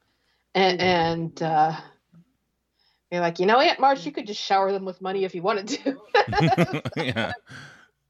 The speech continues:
Speaker 1: But yeah, uh, and, but, but yeah, that this is, this is, uh, the point of some of my earlier references where,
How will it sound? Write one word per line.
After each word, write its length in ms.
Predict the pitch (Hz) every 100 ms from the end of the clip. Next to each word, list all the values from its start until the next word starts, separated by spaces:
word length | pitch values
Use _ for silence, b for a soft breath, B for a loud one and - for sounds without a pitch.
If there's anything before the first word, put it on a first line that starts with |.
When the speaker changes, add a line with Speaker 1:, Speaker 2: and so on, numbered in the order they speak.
| _ _ - _ _ _
Speaker 1:
But 300 | 214 208 202 214
yeah, 380 | 208 190 196 208 -
uh, 120 | 196 - 196
and, 440 | 196 196 185 185 - _
but, 220 | 208 -
but 220 | 220 208
yeah, 200 | 208 160
that 220 | 175 190
this 180 | 220 220
is, 180 | 196 180 _ -
this 180 | 208 -
is, 300 | 170 - -
uh, 260 | 175 160 156
the 100 | 160
point 340 | 165 170 170
of 100 | 160
some 200 | - 170
of 100 | 165
my 160 | 175 175
earlier 460 | 170 175 170 170
references 640 | 160 165 170 165 165 156 170
where, 260 | 165 170